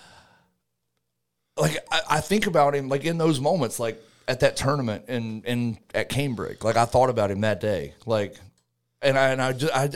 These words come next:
I remember wondering to myself, I, I thought about him and my dad, like, in the middle of making eight birdies in nine holes, I'm thinking about those two and just hoping,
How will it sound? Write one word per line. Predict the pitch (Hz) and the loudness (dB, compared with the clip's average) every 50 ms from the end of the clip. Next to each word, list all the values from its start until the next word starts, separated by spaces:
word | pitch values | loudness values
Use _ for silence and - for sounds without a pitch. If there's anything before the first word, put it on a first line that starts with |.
| - | 0
I | 127 135 | 0 2
remember | 135 139 147 160 175 175 156 139 | 2 2 2 2 2 4 2 0
wondering | 120 113 123 135 143 135 123 123 117 | 2 4 2 2 2 2 2 0 2
to | 110 107 | 2 0
myself, | 104 101 107 - - - 131 117 110 104 98 - - - | 0 0 0 0 2 2 4 4 4 2 0 -6 -4 0
I, | 113 123 - - | 0 2 2 2
I | |
thought | 131 - 147 151 156 | 2 4 4 4 4
about | 151 147 127 | 4 2 0
him | 120 139 147 143 | 0 -2 -2 0
and | 139 131 | 2 2
my | 123 120 | 0 2
dad, | 110 123 131 131 117 - | 2 2 4 4 2 2
like, | 104 104 - - | 0 -4 -4 -2
in | 170 202 | -2 0
the | 202 202 | 0 2
middle | 196 220 226 226 214 | 4 4 4 6 4
of | 202 180 | 2 2
making | 185 196 185 165 151 139 | 2 -2 -2 -4 -4 -4
eight | 151 180 - 135 | -4 -4 -4 0
birdies | 143 151 160 160 147 139 123 | 0 0 2 2 0 0 0
in | 123 123 | -2 0
nine | 123 123 123 123 117 | 2 2 2 2 2
holes, | 113 123 117 110 107 104 | 4 4 4 4 2 0
I'm | 113 113 110 | -6 -6 -6
thinking | - 135 123 123 | -6 -6 -4 -4
about | 117 110 107 95 | -2 -2 -2 0
those | 110 117 123 131 127 - | 2 2 2 2 0 -2
two | - 127 113 104 98 98 90 - - - - - - - - | 0 0 0 0 0 -4 -6 -10 -18 -20 -20 -20 -20 -10 -6
and | 117 120 120 113 107 101 - - _ _ _ - | -6 -4 -4 -6 -8 -10 -14 -20 _ _ _ -6
just | - - 180 156 - | -2 0 2 4 4
hoping, | - - 160 170 170 170 - 139 117 104 98 98 101 | 2 4 4 4 2 2 2 0 -2 0 -2 -4 -8